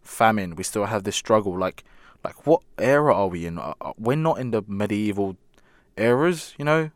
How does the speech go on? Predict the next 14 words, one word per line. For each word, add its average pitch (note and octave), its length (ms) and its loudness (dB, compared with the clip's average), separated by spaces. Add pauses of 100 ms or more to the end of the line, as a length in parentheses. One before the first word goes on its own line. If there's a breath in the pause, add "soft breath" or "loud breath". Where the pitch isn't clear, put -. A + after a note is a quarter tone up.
We're C#3+ 120 2
not, - 480 -6 (640)
w-, - 140 -12 (300)
you - 80 -10
know, G2+ 260 -2
most D3 280 0
people B2+ 240 0
don't G#2 180 0
struggle A2 360 4
to - 120 -8
live G#2+ 280 0
day A#2 160 0
to A2+ 140 -2
day. C#3+ 280 2